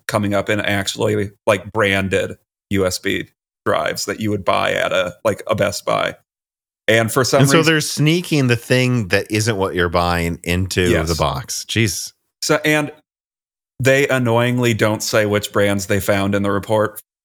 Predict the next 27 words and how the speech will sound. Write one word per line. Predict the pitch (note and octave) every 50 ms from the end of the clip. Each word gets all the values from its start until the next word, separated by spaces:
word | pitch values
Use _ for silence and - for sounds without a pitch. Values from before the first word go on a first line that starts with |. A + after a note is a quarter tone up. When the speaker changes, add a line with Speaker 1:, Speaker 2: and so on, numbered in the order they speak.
| _ _ _ _ _ _ _
Speaker 1:
w-, | - A#2+ - A2+ A2
were | A2 G#2+ G2+
problematic | - A2+ G#2+ G2+ F#2+ G#2 G#2 G2+ G2 G2 G#2 G#2 G#2+ G2+ -
that | A#2+ G#2+ G2+
they | - G#2+
found | G#2 - A2 G#2 G2+
in | G2+ G2+
the | G2+
report | G#2 G2+ - A2+ A2+ A2+ A2
for | - B2+
some | A2+ - B2+ A#2 A2+ A#2+
reason. | A#2 A#2 A2 - - A#2 A2+ A2 G#2+ - _ _ _ _ _ _ _ _ _ _ _ _ _ _ _
But, | C#3+ D3 D#3 -
you | C#3+ D#3+ D#3+
know, | D3 B2+ B2+ C3 C3+ -
I, | - A#2 - - - -
I, | - A#2 - -
I | C3 C3+
would | C#3+ D3
just | C3 C#3+ C3 -
say | - C#3+ B2+
watch | A#2+ A2 A2 A2 A2+ A2+ - -
out. | A2+ A2 A2 A2 G2+
Make | G#2+ G#2 G#2 G#2
sure | - - B2 A#2
you're | A2+ A2+ A2+ G#2+
not | G#2 G#2 G#2 G#2 G#2 G#2